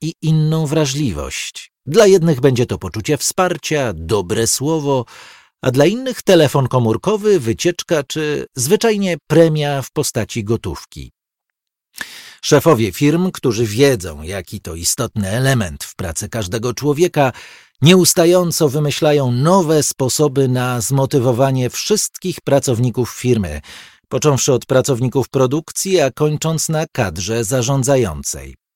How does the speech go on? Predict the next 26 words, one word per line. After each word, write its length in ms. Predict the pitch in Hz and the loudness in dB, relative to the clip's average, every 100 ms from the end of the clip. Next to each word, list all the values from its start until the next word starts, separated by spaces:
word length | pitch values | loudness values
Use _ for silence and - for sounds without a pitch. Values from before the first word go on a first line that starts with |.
| _ | _
Sposoby 480 | - - 226 226 180 | -2 0 2 2 2
są 200 | - 160 | 0 -2
przeróżne. 640 | - 151 123 95 76 69 65 _ _ - - - - - | 0 0 2 0 -6 -12 -16 _ _ -20 -20 -20 -20 -16
Pamiętam 420 | - 127 139 - 123 | -6 -4 0 0 0
z 60 | |
kilku 260 | - 143 143 | -2 -2 0
poprzednich 520 | 120 - 131 123 123 | -2 0 0 0 0
lat 220 | 139 - - | -2 -2 -8
pikniki, 720 | 147 - 151 156 135 - 78 - | -8 -2 2 4 2 -4 -16 -16
które 400 | - 92 76 69 | -12 -8 -8 -6
były 320 | 110 131 120 | -4 -2 -2
organizowane 840 | 117 120 123 113 127 135 135 151 | -2 -2 -2 -2 0 0 0 -2
dla 460 | 123 123 127 127 127 - | -2 0 0 -2 -4 -4
klientów 680 | 143 143 131 131 175 175 | 0 0 0 -2 -4 -6
i 80 | 175 | -8
pracowników. 1000 | - 151 - 131 120 87 - 73 - - _ _ | -2 -2 2 0 2 -2 -6 -14 -14 -20 _ _
Wspaniała 880 | - - - 151 156 165 165 151 139 | -2 -2 2 2 2 0 0 0 0
zabawa 520 | 107 120 123 131 120 | -2 -6 -4 -4 -4
przez 260 | - 101 - | -6 -10 -10
cały 300 | - 85 98 | -10 -10 -2
dzień, 460 | 135 165 156 143 117 - | 0 2 0 -4 -6 -10
atrakcje 640 | 87 107 - 107 - 90 73 | -10 -6 -6 -6 -8 -10 -10
dla 180 | 80 | -10
dzieci, 500 | 76 156 - 131 117 - - | -6 -6 -6 -10 -12 -12 0
dobre 380 | 127 180 233 | 4 6 6
jedzenie 580 | 180 113 73 95 107 160 | 4 2 -2 -6 -4 -6